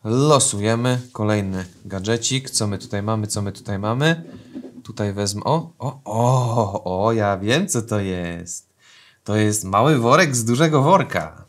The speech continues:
To jest magiczny woreczek, a w nim hajs. Jeden polski złoty. Dlaczego?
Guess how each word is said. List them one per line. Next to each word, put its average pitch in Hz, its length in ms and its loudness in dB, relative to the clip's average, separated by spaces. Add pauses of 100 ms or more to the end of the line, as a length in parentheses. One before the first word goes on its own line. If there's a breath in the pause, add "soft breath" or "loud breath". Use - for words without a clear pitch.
(100)
To 98 100 -8
jest 95 300 -4
magiczny 104 840 -4
woreczek, 107 800 -4
a 151 160 4
w 101 140 -6
nim 107 380 -6 (2250 soft breath)
hajs. - 640 -2 (2750 loud breath)
Jeden 131 520 2 (200)
polski 98 680 -4 (140)
złoty. 87 560 -8 (1400)
Dlaczego? 120 680 0